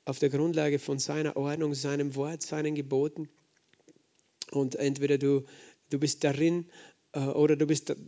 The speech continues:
außerhalb. Ähm, ich möchte dir einfach zeigen, dass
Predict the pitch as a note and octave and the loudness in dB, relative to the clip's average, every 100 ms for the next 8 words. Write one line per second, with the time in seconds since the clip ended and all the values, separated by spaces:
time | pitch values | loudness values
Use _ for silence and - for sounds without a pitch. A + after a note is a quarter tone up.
0 | - - F3 G3 - B2+ B2 C3 - - | -8 0 0 0 -4 -6 -10 -12 -18 -18
1 | - - - - _ C#3+ C#3 C#3+ - _ | -18 -18 -20 -20 _ 0 2 2 -2 _
2 | _ _ _ _ _ - - _ _ F#3 | _ _ _ _ _ -18 -18 _ _ 4
3 | G3 G3+ G3 F3 G3 F3+ D#3+ F3 D#3+ - | 6 4 2 4 4 4 0 -2 -4 -12
4 | - E3+ F#3+ F#3 D#3+ E3+ D#3+ D#3+ - | -8 -6 -4 -2 -2 2 2 2 -4